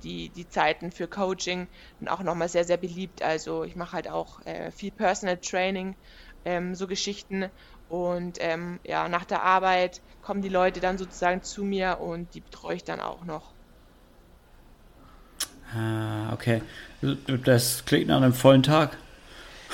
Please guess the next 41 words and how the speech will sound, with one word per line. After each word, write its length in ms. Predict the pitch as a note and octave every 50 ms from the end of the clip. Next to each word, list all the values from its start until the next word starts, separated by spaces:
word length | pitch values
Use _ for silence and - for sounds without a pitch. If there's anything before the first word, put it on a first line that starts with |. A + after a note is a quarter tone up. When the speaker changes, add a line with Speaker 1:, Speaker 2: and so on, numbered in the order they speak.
| - - - F#3
Speaker 1:
Auf 180 | G#3 - D4+
jeden 200 | B3+ A#3 B3 A#3+
Speaker 2:
<laughs> 0 |
Speaker 1:
Fall, 420 | A3+ - B3 A3+ A3+ A#3 A3 G3+ F#3+
ja. 340 | F#3 F#3 F#3 F#3 G#3 F#3 -
Also 240 | - G3 F#3 F#3 F#3
ich 140 | F#3 F#3 -
bin 100 | G3+ G#3+
dann 120 | G#3+ G3+
auch 120 | F#3+ A3+ A3+
immer 160 | G#3+ G#3 G#3
ganz, 440 | G#3 G3 G3+ A3 - - - - -
ganz 260 | F#3+ F3+ G3+ - -
froh 380 | - - - - - G#3+ A3+
und 140 | A3 A3 G#3+
dankbar 440 | G3+ F#3 G#3 A3+ - - G3+ G3+ F#3+
über 180 | F#3 G3+ F#3+ F#3
meine 500 | F#3 F#3 F#3 F#3 F#3 F#3 F#3 F3+ E3+ F3+
Rest 320 | F#3+ G#3 A#3+ - - -
Days. 360 | A3 A3 A3+ A#3 C4 - -
Da 100 | - F#3+ F#3+
habe 140 | F3+ F#3
ich 100 | F#3 -
zwei 320 | - - - F3+ F#3 G3 A#3
Stück 260 | - - - - -
davon 480 | - A3 A3+ - - A3+ A3 G#3 G#3+ A3 - - - - - - - -
und, 340 | - F3+ F3+ F3+ F#3+ F#3 -
äh, 260 | - E3+ F#3 F#3 F3
da 140 | F3 F3+ F#3
lümmel 320 | F#3 G3+ G3 F#3+ G3 F#3 F3
ich 100 | E3+ -
dann 140 | F3+ D#3+
auch 60 | D3 F3
mal 120 | F3+ F3
super 260 | E3+ E3+ F3 - E3 D#3+
gern 240 | - D#3 D#3 E3
ein 20 | D#3+
bisschen 240 | D#3 - - E3 E3+
rum. 240 | - D#3 E3 D3+ F3 A#3
<laughs> 60 | - C4+ C4 - G#3+ - - - G#3 - - - - - - - - - - - - - - - - - - -
Speaker 2:
<laughs> 920 | - - - - - C3 B2 - D3+ - - D3 C3 - C3+ B2 B2 -